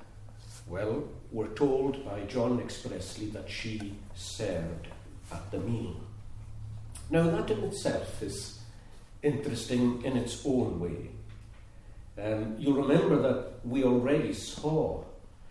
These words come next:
if you read the Gospels, we already saw in the past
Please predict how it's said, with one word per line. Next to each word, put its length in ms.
if 200
you 80
read 240
the 80
Gospels, 800
we 140
already 400
saw 540
in 100
the 80
past 600